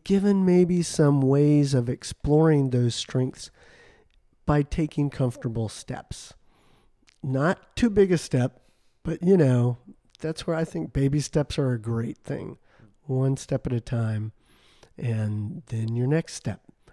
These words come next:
and your next step. And it's amazing how far you can come after you've been taking one step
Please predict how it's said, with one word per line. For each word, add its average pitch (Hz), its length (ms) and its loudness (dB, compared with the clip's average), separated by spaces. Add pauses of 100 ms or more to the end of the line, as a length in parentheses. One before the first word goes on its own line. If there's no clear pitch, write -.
(120)
and 117 140 -6
your 117 120 -4
next 120 240 -8
step. - 280 -16 (340)
And 131 200 -2
it's 127 160 -4
amazing 123 500 0
how 123 140 -2
far 123 260 0
you 120 160 0
can 117 220 -8
come 139 500 0 (960)
after 120 560 -4
you've 110 400 -4
been 107 400 -4
taking 113 480 -8
one 110 220 -6
step 110 360 -8